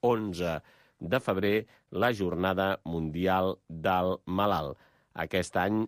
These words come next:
el lema de la commemoració té com a protagonista la soledat, i aquesta soledat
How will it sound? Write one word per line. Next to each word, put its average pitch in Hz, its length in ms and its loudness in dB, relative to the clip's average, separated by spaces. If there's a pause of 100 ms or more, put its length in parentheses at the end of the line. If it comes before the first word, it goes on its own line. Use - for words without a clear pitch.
(140)
el 82 160 0
lema 87 400 2
de 80 160 -2
la 78 160 0
commemoració 95 920 0 (340)
té 113 320 -2
com 101 240 0
a 95 80 2
protagonista 107 1120 0
la 104 300 2 (180)
soledat, 95 720 0 (320)
i 82 160 -8
aquesta 85 480 -2
soledat 95 480 0